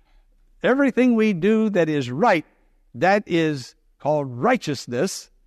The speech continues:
because we're in a right relationship with God, and we're in a right relationship with, uh, one another. And, uh, these are the things that God is going to bless us with. The fine linen stands for the righteous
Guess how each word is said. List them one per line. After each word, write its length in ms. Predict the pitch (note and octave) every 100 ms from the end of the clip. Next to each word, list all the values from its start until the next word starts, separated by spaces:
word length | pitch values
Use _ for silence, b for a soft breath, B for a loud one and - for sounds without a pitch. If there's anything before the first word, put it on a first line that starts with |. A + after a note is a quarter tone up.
| _ _ _ -
because 340 | C3 D3+ C#3+
we're 160 | C#3 E3+
in 160 | D#3+
a 140 | C#3 B2
right 320 | G#2+ A3 G#3+
relationship 640 | G3 F#3 F3 E3 D3 E3
with 220 | C#3 A#2
God, 340 | G#2+ F3 A#3+ C4 B3 _ _
and 140 | - C3+
we're 180 | D3 D3+
in 120 | C3
a 100 | A2+
right 340 | G2 E3+ B3+
relationship 640 | G3 E3+ E3 D3+ C#3+ E3
with, 180 | C#3+ B2+
uh, 140 | C3 B2+
one 180 | C3
another. 460 | B2 A#2 A3 A#3+ C#4 _ _ _ _ _ _
And, 360 | - B2+ B2+ A#2+
uh, 220 | B2 A#2+ A2+ _ _ _ _ _
these 540 | A2 A#2+ F3+ G3+ F3+ -
are 260 | - D3
the 220 | C3+ B2+ A#2+
things 480 | - G3+ F#3+ F3+
that 200 | C#3+ B2+
God 280 | B2 E3 F#3
is 180 | D#3 A#2+
going 280 | C3+ D#3+ C#3
to 100 | A#2
bless 360 | A2 D#3+ F3+
us 200 | E3+ D#3
with. 220 | D3+ D#3 - _ _
The 140 | - G#2
fine 420 | - D#3 F3+ F3
linen 300 | D#3+ D#3 D3
stands 500 | - D3 C#3 C3+ C3+ _
for 160 | _ A2
the 140 | A2
righteous 560 | G2 A2+ B2+ - A#2+ -